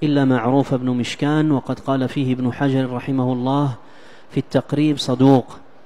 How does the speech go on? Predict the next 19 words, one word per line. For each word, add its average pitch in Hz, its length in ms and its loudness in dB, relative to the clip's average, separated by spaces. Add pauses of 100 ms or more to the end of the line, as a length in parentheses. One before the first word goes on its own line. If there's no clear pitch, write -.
(380)
فإسناد 175 460 0
الحديث 147 500 2
حسن، 139 680 0
وحسنه 143 600 -2
النووي 135 580 2
رحمه 135 680 0
الله 135 300 0
في 131 160 -2
المجموع، 131 640 4 (580)
وصححه 143 920 0
المزي 131 600 0
وابن 127 240 2
عبد 123 260 -2
الهادي 131 420 -2
رحمهم 123 500 -2
الله. 120 600 -2
انظر 135 380 0
إرواء 123 260 -2
الغلي-، 123 440 -4